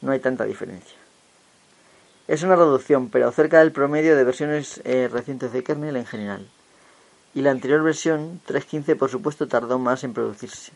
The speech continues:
requiriendo los setenta días que estábamos diciendo. En resumidas cuentas, que más o menos se ha mantenido el ritmo,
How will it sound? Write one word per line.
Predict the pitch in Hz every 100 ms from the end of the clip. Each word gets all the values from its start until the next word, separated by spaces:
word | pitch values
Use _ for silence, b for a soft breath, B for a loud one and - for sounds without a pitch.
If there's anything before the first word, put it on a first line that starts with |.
| -
requiriendo | - 123 123 123 131 139
los | 135 117
setenta | 107 120 123
días | 127 127 123
que | 113 101 101 - _ b b b b
estábamos | _ 127 120 110
diciendo. | 107 - 104 - _ _ _ _ _ _ _ _ _ _ _ b b b b b b b b _ _ _ _ _ _ _ _
En | 139 139
resumidas | 139 151 165 147
cuentas, | - 123 101 87 - - - -
que | -
más | 131 143
o | 139
menos | 139 135
se | -
ha | 127
mantenido | 123 117 120 120 110 110
el | 110
ritmo, | 151 143 135 170